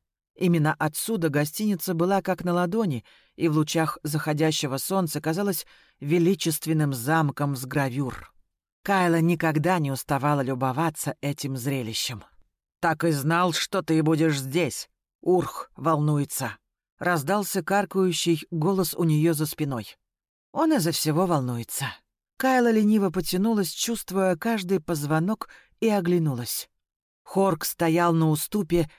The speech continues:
скрестив руки на груди, но улыбался глазами.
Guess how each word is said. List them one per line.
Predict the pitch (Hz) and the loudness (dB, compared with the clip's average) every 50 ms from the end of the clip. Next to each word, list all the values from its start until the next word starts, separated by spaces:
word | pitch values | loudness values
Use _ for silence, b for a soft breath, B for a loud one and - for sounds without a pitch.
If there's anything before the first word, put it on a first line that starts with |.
| b b | b b
скрестив | b - - - 165 170 160 - - - 214 - - - | b -8 -4 0 0 0 0 0 -2 -4 -4 -4 -4 -2
руки | 151 165 185 165 - 170 | -2 -2 0 0 0 0
на | 165 165 | 0 0
груди, | 147 151 147 151 139 151 202 214 170 b b b b b b | 0 2 0 0 2 2 2 0 0 b b b b b b
но | b 170 220 - | b 0 0 0
улыбался | - 202 190 175 165 151 131 151 156 156 151 151 - - 156 | 0 0 2 2 2 2 2 0 0 0 -2 -4 -6 -6 -4
глазами. | 135 151 147 139 123 117 131 127 120 117 107 - | -2 0 0 0 -2 -4 -6 -6 -8 -8 -12 -12